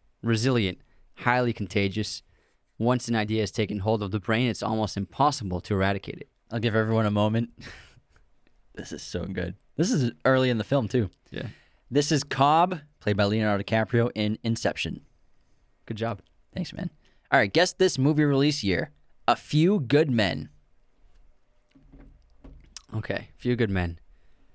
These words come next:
Speaker 1: Great Tom Cruise movie.
Speaker 2: We're going all Tom
Speaker 1: Directed by
Speaker 2: Cruise.
Speaker 1: Rob Reiner. This was in two thousand and one.
Speaker 2: Way off.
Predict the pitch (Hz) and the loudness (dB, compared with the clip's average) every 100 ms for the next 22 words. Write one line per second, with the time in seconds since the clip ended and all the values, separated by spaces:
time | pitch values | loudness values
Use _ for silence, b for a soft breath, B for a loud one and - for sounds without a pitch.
0 | - - - - - - - - - - | -20 -20 -20 -20 -20 -20 -20 -20 -20 -4
1 | - 110 107 95 87 - - 92 87 - | 0 2 0 -4 -4 -8 -8 -10 -10 -10
2 | - 101 104 98 101 117 113 101 107 123 | -4 0 2 2 2 2 0 0 2 2
3 | 120 117 113 107 104 95 131 - - - | 2 2 0 -2 -2 -4 -8 -10 -20 -20
4 | _ - - - - - - - - - | _ -20 -20 -20 -20 -20 -20 -20 -20 -20
5 | - - _ - 110 113 98 92 90 90 | -20 -20 _ -4 -4 -2 -2 -2 -4 -4
6 | 107 - 95 95 92 90 87 87 87 _ | -4 -4 -4 -4 -4 -2 -2 -4 -10 _
7 | _ _ _ _ _ _ - 92 104 85 | _ _ _ _ _ _ -14 -2 0 2
8 | 60 - | 0 -4